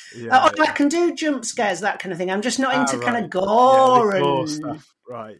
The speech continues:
Speaker 1: Yeah,
Speaker 2: Yeah,
Speaker 1: yeah.
Speaker 2: it's like, "Oh, g-, you know, give it a rest," kind of thing.
Speaker 1: Yeah, too
Speaker 2: I think
Speaker 1: much.
Speaker 2: there's enough of that in the real world, if I'm honest. It, it upsets
Speaker 1: Yeah,
Speaker 2: me a
Speaker 1: right.
Speaker 2: bit that people wanna watch that. But I
Speaker 1: Yeah,
Speaker 2: do
Speaker 1: it
Speaker 2: like,
Speaker 1: is.
Speaker 2: um,
Speaker 1: Like
Speaker 2: supernatural stuff very much. Oh, we wa-, I watched some great,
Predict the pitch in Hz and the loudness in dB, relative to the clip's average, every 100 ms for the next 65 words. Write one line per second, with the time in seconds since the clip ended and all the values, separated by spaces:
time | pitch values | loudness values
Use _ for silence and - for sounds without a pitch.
0 | _ - 254 254 247 240 220 226 - - | _ -4 0 4 4 4 2 0 -4 -2
1 | 220 214 262 247 214 180 170 214 214 190 | -2 -2 -2 -2 -2 -4 -8 -8 -6 -6
2 | 170 240 220 156 139 143 - - 160 147 | -8 -8 -10 -10 -8 -8 -10 -16 -18 -20
3 | 135 143 143 _ _ _ _ _ _ _ | -20 -20 -20 _ _ _ _ _ _ _
4 | - _ _ - 101 - 139 285 254 196 | -20 _ _ -20 -16 -12 -6 0 0 2
5 | 202 220 254 220 190 180 180 170 165 196 | 4 4 4 2 -2 -2 -2 -4 -4 -4
6 | 190 156 220 220 156 160 156 147 156 151 | -4 -2 -2 -2 -6 -12 -14 -10 -10 -12
7 | 143 - 139 175 180 - 208 196 - 226 | -14 -14 -12 -12 -12 -12 -12 -12 -8 -8
8 | - 202 196 277 254 - 104 - - 175 | -4 -4 -4 -4 -4 -4 -10 -12 -12 -12
9 | 180 180 175 147 269 - - 262 196 120 | -10 -10 -8 -8 -8 -10 -8 -6 -6 -8
10 | 98 _ _ - - 139 - 240 285 285 | -14 _ _ -20 -8 -6 -2 -2 0 0
11 | - - - 220 202 190 - 214 196 175 | -2 -8 -4 0 0 0 -2 -4 -4 -4
12 | 190 - - 196 165 - - 123 - 151 | -4 -6 -8 -8 -10 -12 -12 -14 -14 -12
13 | 160 170 147 - - - 285 262 220 180 | -10 -10 -12 -14 -16 -8 -4 -2 -2 -6
14 | - 160 202 220 - - 180 175 175 214 | -6 -8 -8 -8 -10 -10 -10 -12 -8 -4
15 | 220 | -6